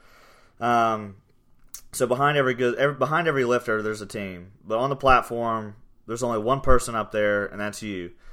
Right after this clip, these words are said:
So if you got a little competitiveness in you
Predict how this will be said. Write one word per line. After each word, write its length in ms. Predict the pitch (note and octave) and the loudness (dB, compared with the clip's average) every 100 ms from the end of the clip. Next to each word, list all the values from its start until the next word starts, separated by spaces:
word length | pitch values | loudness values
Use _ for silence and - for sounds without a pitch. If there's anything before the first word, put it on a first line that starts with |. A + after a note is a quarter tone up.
| - - - - - - - - | -16 -16 -16 -18 -20 -20 -20 -18
So 760 | - C3+ C3 B2+ B2 A#2+ A2 - _ _ _ _ _ _ | 2 6 8 8 6 4 2 -8 _ _ _ _ _ _
if 120 | G#2+ | -8
you 100 | C3+ | 0
got 180 | D3 D3 | 4 6
a 40 | |
little 220 | D3 C#3+ C3+ | 6 4 2
competitiveness 800 | C3+ C#3 C#3 B2+ B2 B2+ B2 C3 | 8 10 10 8 -2 -6 -4 -6
in 80 | B2 | -6
you 340 | B2 A#2+ A#2+ | -6 -6 -8